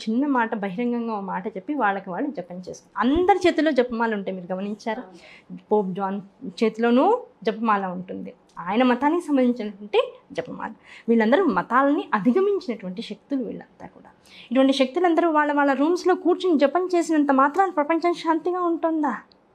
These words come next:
ఆలోచించండి. ఉంటోందనేటువంటి కాన్సెప్టే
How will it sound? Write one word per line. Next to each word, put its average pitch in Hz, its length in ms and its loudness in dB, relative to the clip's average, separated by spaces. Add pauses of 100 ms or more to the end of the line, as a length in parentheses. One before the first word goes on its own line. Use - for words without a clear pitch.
(220)
ఆలోచించండి. 294 720 0 (260)
ఉంటోందనేటువంటి 226 1040 2
కాన్సెప్టే 208 640 -2